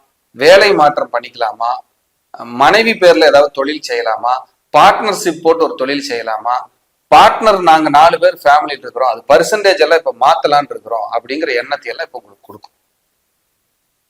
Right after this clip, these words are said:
ஒரு இடம், நிலம், வீடு ஒன்ன வித்து ஒண்ணு வாங்குறது, வாடகை வருமானம் பண்றது, மனைவி பேர்ல இருக்கிற இடத்த வித்து ஒரு புது இடம் வாங்குறது, ஜாயிண்ட் பத்திரம், கூட்டு பத்திரமா இருந்தா அதை சரி பண்றது,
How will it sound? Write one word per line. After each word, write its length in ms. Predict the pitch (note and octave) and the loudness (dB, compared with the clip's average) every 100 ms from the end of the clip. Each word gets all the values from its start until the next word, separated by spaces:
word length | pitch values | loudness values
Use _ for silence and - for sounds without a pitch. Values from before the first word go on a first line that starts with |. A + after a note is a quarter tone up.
| - | -4
ஒரு 160 | E3 D#3 | -2 2
இடம், 360 | E3 F#3+ A3 F3+ | 2 4 2 2
நிலம், 340 | E3+ F#3+ E3 | 0 -2 -2
வீடு 280 | D3+ E3 D#3+ C#3+ | -4 -4 -4 -6
ஒன்ன 200 | E3 E3+ | -6 -8
வித்து 320 | D3+ - - B3 | -10 -16 -8 -4
ஒண்ணு 220 | F3 C3+ | -2 -2
வாங்குறது, 440 | A#2+ B2+ A#2+ A2+ A2+ A2+ | -2 -4 -6 -12 _ _
வாடகை 480 | B2+ E3+ G#3 G#3+ F#3+ | 2 4 4 0 -4
வருமானம் 480 | F3 D3 C#3 C3+ B2+ | -12 -10 -8 -8 -10
பண்றது, 300 | A#2+ A2 G#2+ _ A#2+ | -12 -16 -20 _ -2
மனைவி 380 | D3 G3 G#3+ G#3 | 0 0 -4 -6
பேர்ல 360 | F#3+ F3+ E3+ | -2 0 0
இருக்கிற 240 | D#3 C#3+ C#3 | -4 -2 -2
இடத்த 280 | C3+ B2 D3+ | -2 -2 -6
வித்து 240 | - - | -8 -4
ஒரு 140 | F#3+ C#3+ | -4 -4
புது 220 | C#3+ C#3+ | -8 -8
இடம் 240 | C3 B2 A2+ | -6 -6 -8
வாங்குறது, 300 | G#2 G#2 _ _ _ _ _ _ _ _ C3+ | -14 -20 _ _ _ _ _ _ _ _ -14
ஜாயிண்ட் 600 | B2 E3 G3+ A3 G#3 F#3 | 0 2 2 0 -6 -6
பத்திரம், 400 | F3 E3 D3 B2 | -4 -2 -2 -6
கூட்டு 300 | - A3+ - G#3 | -6 -8 -6 -4
பத்திரமா 460 | F3+ - E3 D3 | -2 0 0 0
இருந்தா 240 | C3 - E3+ | 0 2 2
அதை 160 | C3+ - | 2 0
சரி 320 | - D3 F3 E3+ | -2 -4 -2 -4
பண்றது, 360 | C3 A#2 - | -4 -6 -12